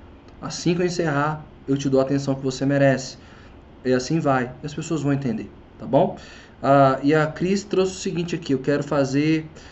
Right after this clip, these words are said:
muita coisa ao mesmo tempo e no fim eu não faço nada. Então, Lúcio, Cris, tá aí, diário de bordo, planejamento,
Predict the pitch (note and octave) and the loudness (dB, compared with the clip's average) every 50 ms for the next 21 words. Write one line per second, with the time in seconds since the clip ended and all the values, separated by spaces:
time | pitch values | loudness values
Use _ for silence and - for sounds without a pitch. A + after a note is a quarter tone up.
0 | - - - - - G#3 D4 D4+ C#4+ C#4 - A#3+ A3+ A3 G#3+ G3+ G3 G3 G3 F#3+ | -20 -20 -12 2 6 6 6 6 6 6 6 6 6 6 4 4 2 0 0 2
1 | G3+ G3+ F#3+ F#3+ F#3+ - - - - - - - - - - F3+ F#3 F#3 E3+ F3 | 2 2 2 2 0 -6 -14 -20 -20 -20 -20 -20 -20 -10 -4 0 0 0 0 0
2 | - E3+ E3+ E3+ E3+ E3+ - D3 D#3 D3+ D3+ - D#3 D3 D3 C#3+ - - - C3 | 0 0 0 0 -2 -4 -4 -4 -2 -2 -2 -2 -4 -4 -4 -6 -8 -8 -6 -2
3 | C3+ C#3+ D3+ D#3+ D#3+ D#3 D#3 D3+ D3+ - - - - - - - F3+ F3+ F3 E3+ | 0 2 2 2 0 0 -2 -4 -6 -10 -16 -20 -20 -4 0 4 4 6 4 4
4 | D#3 D3+ D3+ C#3+ C#3 C#3 C#3 - - D#3+ C#3 A#2+ - - - - - - - - | 2 4 4 2 2 2 0 0 0 2 2 2 -2 -8 -14 -16 -20 -20 -20 -20
5 | - - - - - - - - - - - - - - E3 D#3 C#3+ C#3+ E3+ G3 | -20 -20 -20 -20 -20 -20 -20 -20 -20 -20 -20 -2 0 2 2 4 2 0 0 -2
6 | G#3 G#3+ - - - - - - - - - C#3 A#2 C#3+ D#3+ E3 E3+ D#3 D3 C#3 | -4 -6 -8 -14 -20 -20 -20 -20 -20 -16 -12 -2 2 2 4 4 4 2 0 0
7 | C#3+ E3 E3+ F3 E3+ D#3+ D#3 - - - - - - - - - F3 F#3+ F#3+ F3+ | 2 2 4 4 2 0 -4 -8 -14 -18 -20 -20 -20 -20 -8 -2 0 2 2 2
8 | F3+ E3 E3 D#3 D3+ E3 F3+ F#3 F#3 F#3 - - | 2 0 0 0 0 0 0 0 -2 -4 -10 -18